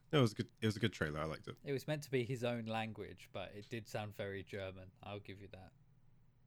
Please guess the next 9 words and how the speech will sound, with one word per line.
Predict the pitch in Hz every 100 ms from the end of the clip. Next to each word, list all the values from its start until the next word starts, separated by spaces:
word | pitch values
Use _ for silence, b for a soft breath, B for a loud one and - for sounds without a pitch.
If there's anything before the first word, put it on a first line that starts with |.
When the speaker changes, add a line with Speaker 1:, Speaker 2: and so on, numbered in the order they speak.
| - - -
Speaker 1:
Hmm. | 92 85 87 - - - - - - b b b b b -
Speaker 2:
Um, | 127 123 123 123 123 - 147
in | 143
Speaker 1:
Yeah. | 185
Speaker 2:
terms | 202 196
of |
the | 160
game | 147 156 151
itself, | 117 - 156 107 127 143 -